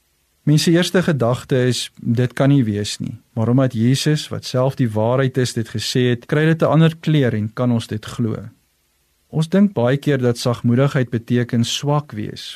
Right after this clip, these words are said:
verloder wees, so half sonder ruggraat wees.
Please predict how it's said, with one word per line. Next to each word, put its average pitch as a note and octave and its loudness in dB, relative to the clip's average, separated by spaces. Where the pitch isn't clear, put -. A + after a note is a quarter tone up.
verloder C3+ 2
wees, G#2+ -8
so - 0
half C#3+ 2
sonder E3 4
ruggraat A#2+ 0
wees. A#2+ -12